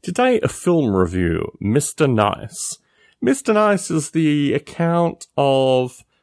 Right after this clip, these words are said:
a U K, I don't know what we'll call it, like, hashish smuggler. Let's just call it that. I've read recently Joe Pietru's Kings of Nepal, I think it's called, or something like that. Uh,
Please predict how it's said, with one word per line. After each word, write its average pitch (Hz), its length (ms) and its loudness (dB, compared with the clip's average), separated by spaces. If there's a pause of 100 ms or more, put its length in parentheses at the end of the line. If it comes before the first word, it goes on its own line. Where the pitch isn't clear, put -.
a 131 120 -4
U 143 180 -2
K, 135 1040 0 (240)
I 175 120 -6
don't 190 120 -8
know 185 80 -2
what 180 160 -2
we'll 175 140 -2
call 165 260 0
it, - 140 -4
like, 117 300 -2 (180)
hashish 131 680 -4
smuggler. 123 680 -2
Let's - 220 -10
just - 160 -12
call 104 240 -2
it - 140 -12
that. 98 320 -4 (340)
I've 165 180 2
read 226 200 0
recently 165 680 0
Joe 127 240 -2
Pietru's 127 1080 -2 (400)
Kings 165 420 2
of 143 140 -6
Nepal, 185 580 2
I 190 80 2
think 202 280 -6
it's - 140 -16
called, 220 520 0
or - 80 -2
something - 280 -6
like 160 220 -2
that. 180 420 -4
Uh, 143 480 -2